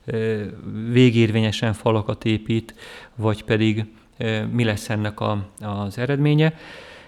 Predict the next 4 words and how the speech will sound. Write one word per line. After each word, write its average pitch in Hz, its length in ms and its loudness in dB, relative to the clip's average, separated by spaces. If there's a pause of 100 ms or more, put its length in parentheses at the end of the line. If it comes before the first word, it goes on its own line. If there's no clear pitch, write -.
Mint 170 260 10
ahogyan 131 680 8 (960)
igen-igen 123 500 8
elgondolkoztató 110 1300 2